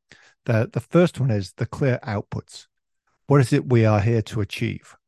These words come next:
What is it we want to achieve from this meeting? The second step, what are our necessary inputs, which include pre-work, resources, people,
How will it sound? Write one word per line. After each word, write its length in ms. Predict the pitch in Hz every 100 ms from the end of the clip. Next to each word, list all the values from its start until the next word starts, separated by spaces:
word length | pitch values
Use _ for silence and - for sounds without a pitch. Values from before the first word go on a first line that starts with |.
| _ -
What 120 | 123
is 80 | 120
it 60 |
we 100 | 127
want 260 | 113 156 175
to 100 | 107
achieve 380 | 98 - 101 95
from 340 | - 117 107
this 240 | 104 - 117
meeting? 260 | 107 - _ _ _ _ _ _ _ _ -
The 80 | 127
second 340 | - 135 143
step, 300 | - 107 110 _ _ _
what 180 | 131 139
are 120 | 131
our 140 | 120 113
necessary 680 | 117 120 165 - 127 123 -
inputs, 540 | 139 - 90 - -
which 180 | 85 -
include 500 | 104 - 120 113 -
pre-work, 500 | 123 127 131 139 139 127
resources, 600 | 123 120 127 - 135 -
people, 460 | - 127 147 139